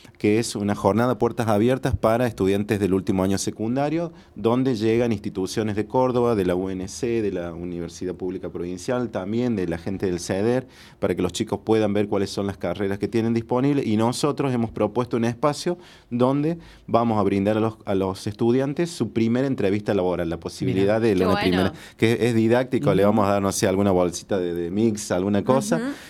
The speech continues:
Speaker 1: y que ellos puedan tener un simulacro de una entrevista laboral. Así que eso es un, un poco de lo que venimos haciendo, participar en actividades que, mm, que vinculan con otras organizaciones. Para nosotros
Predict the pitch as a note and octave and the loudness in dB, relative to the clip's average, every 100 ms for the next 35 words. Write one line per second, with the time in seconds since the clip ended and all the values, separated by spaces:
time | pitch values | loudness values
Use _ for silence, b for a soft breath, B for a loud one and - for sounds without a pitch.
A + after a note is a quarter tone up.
0 | B - F2+ G2 G2+ G2+ G#2 G#2 G2+ F2+ | B -4 0 2 2 2 2 2 0 2
1 | G#2 G#2+ G#2 G#2+ F#2+ G2 G#2+ G#2+ A#2+ G2 | 2 0 -2 -2 0 2 2 2 0 0
2 | F#2+ F2 E2+ F#2+ G2+ F2 D#2 D2+ - B | -2 -2 -2 -2 -2 -2 -4 -6 -10 B
3 | B B B G#2+ G#2 A#2 - B2 D3+ - | B B B 0 2 0 0 0 0 0
4 | B2+ A#2+ A#2+ A2+ C3 C3+ G#2+ F#2+ G2+ F#2+ | 0 0 0 0 0 2 2 0 0 0
5 | A#2+ A#2 G#2 F#2+ C#3+ D3 D3 - B B | 2 2 0 0 0 0 -2 -6 B B
6 | B G#2+ G2 G#2 - G#2 B2 B2 G2+ G#2 | B -2 0 -2 -2 0 0 0 -2 -2
7 | G2 G#2+ A#2 A#2+ A#2 G#2 F2+ F2 F2 F2 | 0 2 2 0 -2 -2 -2 -2 -6 -10
8 | - b b b b - _ G#2+ G2 G2 | -14 b b b b -20 _ -2 0 2
9 | G#2 A#2 C#3 A#2+ G#2 F#2+ G#2 G2+ G2+ F#2+ | 2 2 2 2 0 0 0 -2 -2 -4
10 | F2+ - F#2 - D3 C#3+ A2+ G2 F#2+ - | -4 -2 -4 0 0 0 0 0 0 0
11 | C3 B2+ B2+ | -2 -2 -4